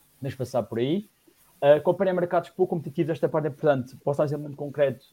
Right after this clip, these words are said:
Ah, por exemplo, imaginem, ah, uma empresa que se consiga estabelecer na produção de tubagens das máquinas que funcio-, que produzem chips, eh, ou, hum, semicondutores.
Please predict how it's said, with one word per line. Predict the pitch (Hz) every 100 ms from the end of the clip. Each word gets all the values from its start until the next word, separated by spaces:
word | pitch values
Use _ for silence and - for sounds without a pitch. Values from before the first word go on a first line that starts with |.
| _
Ah, | 127 131 135 131 127
por | 120 143
exemplo, | 139 -
imaginem, | 151 143 147 160 156 143
ah, | - 139 139 139 131 -
uma | 147 143
empresa | 147 151
que | 143
se |
consiga | 151 139 143
estabelecer | 139 143 123 - 160 156 _ - -
na | 139
produção | 135 139 135 156
de | 131
tubagens | 139 123 143 147 135 147 - - _ _ -
das | 131 117
máquinas | 143 143 139 131
que | -
funcio-, | 139 135 - 135 135 127 127
que | 123
produzem | 135 127 131
chips, | 127 120 117 - _ _ _ -
eh, | - 120 117 117 113 113 113 104
ou, | 123 120 117 113 113
hum, | 113 113 110 -
semicondutores. | 123 135 120 127 117 139 107 -